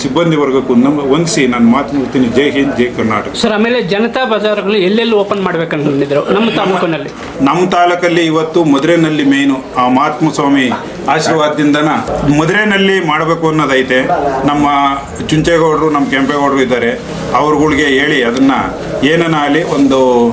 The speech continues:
Speaker 1: ಒಂದು ಜನತಾ ಬಜಾರ ಮಾಡಿ ಅಲ್ಲಿ, ಅಲ್ಲಿ ಡೆವಲಪ್ಮೆಂಟ್ ಮಾಡ್ಬೇಕು ಅನ್ನೋದೈತೆ. ಒಂದು ಪಂಗಡಿಯಪ್ಪ ಕಾಲೇಜಲ್ಲಿ ಮಾಡ್ಬೇಕು ಅಂತ ಹೋದ ಅವಧಿನಲ್ಲೇನೆ ಚರ್ಚೆ ಮಾಡಿದ್ದೀವಿ, ಅದನ್ನು ಅಲ್ಲಿ ಜಾಗ ಸಿಗ್ತಾ ಇಲ್ಲ. ಯಾರಾದ್ರೂ ಜಾಗ ಇದ್ರೆ ನಾವು ಕೊಡ್ತೀವಿ ಅಂತ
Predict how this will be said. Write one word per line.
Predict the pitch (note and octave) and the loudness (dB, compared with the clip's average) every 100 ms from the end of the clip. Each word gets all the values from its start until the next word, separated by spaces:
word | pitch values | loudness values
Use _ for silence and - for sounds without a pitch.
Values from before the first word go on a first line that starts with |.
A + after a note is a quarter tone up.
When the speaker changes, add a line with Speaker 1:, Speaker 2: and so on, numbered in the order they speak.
| - - - C#3 | -4 -8 -2 0
Speaker 1:
ಒಂದು | C#3 C3+ A#2+ | 2 2 0
ಜನತಾ | C3+ C#3 F#3 | 0 0 0
ಬಜಾರ | F3 E3 D#3 D3 | 0 0 0 0
ಮಾಡಿ | C#3 C3 | 0 0
ಅಲ್ಲಿ, | C3 C#3+ D#3 - | 0 -2 -2 -4
ಅಲ್ಲಿ | C3+ E3 C#3 | -2 0 0
ಡೆವಲಪ್ಮೆಂಟ್ | C3+ C#3 C#3+ B2+ C#3 | 0 0 -2 0 -2
ಮಾಡ್ಬೇಕು | A#2+ B2 B2 | 0 0 0
ಅನ್ನೋದೈತೆ. | A#2+ A#2 A2 B2+ B2+ - C#3+ | 0 0 0 0 -2 -2 0
ಒಂದು | D#3 D#3 E3+ E3+ - - C#3+ | 2 2 0 -2 -8 -4 -2
ಪಂಗಡಿಯಪ್ಪ | E3 F#3+ G3 F#3+ F3+ | 0 0 0 -2 0
ಕಾಲೇಜಲ್ಲಿ | E3 D#3+ E3 D#3 | 0 0 0 2
ಮಾಡ್ಬೇಕು | D3+ D#3 D#3 D#3 | 0 -2 0 -2
ಅಂತ | D3 C3+ | 0 2
ಹೋದ | E3+ F3 | 2 2
ಅವಧಿನಲ್ಲೇನೆ | E3+ E3 D#3+ D#3 D#3 D3+ B2 | 0 0 0 0 0 0 -2
ಚರ್ಚೆ | A#2 D3 C#3 | -2 -2 0
ಮಾಡಿದ್ದೀವಿ, | B2+ A#2 A#2 - - - - B2+ | 0 0 0 -2 -8 -8 -4 -2
ಅದನ್ನು | F3 F#3+ F3+ | 0 0 0
ಅಲ್ಲಿ | D#3 A#2+ | 0 -2
ಜಾಗ | C3 G3 G3+ | 0 0 0
ಸಿಗ್ತಾ | F#3 F#3 D#3 | -2 -2 -2
ಇಲ್ಲ. | D3 C3+ | 0 0
ಯಾರಾದ್ರೂ | C#3+ E3+ E3+ E3 C#3+ | 0 0 0 0 0
ಜಾಗ | D#3 E3 D#3+ | 0 0 -2
ಇದ್ರೆ | D3+ D#3+ | 0 0
ನಾವು | C#3+ C3+ | 0 -2
ಕೊಡ್ತೀವಿ | C3+ E3 D#3+ | -2 0 0
ಅಂತ | D#3 | 2